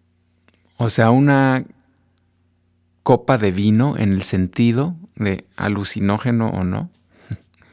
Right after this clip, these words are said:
Una copa de vino quizás es muchísimo más desestabilizante. Una copa de vino. ¿Sí? Para mí. Y parece ser que las personas que lo hacen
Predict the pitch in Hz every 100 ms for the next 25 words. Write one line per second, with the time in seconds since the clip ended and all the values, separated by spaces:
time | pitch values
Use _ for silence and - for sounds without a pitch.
0 | _ - 110 120 117 - 110 90 95 101
1 | 113 117 _ _ _ _ _ _ _ _
2 | _ _ - 101 120 117 - _ - 107
3 | - - 113 - 107 101 104 110 113 110
4 | - - 104 95 87 - 82 95 - -
5 | - 143 135 123 110 - - - - -
6 | _ _ _ _ _ _ _ _ _ _
7 | _ - - 110 - _ _ _ _ _
8 | _ _ _ _ _ _ - - 87 82
9 | - - _ _ _ _ _ _ _ -
10 | - - - _ - 120 113 113 101 92
11 | - 92 - _ _ _ _ _ _ _
12 | _ - 110 - 104 - 101 95 95 -
13 | 92 92 90 92 123 - 123 147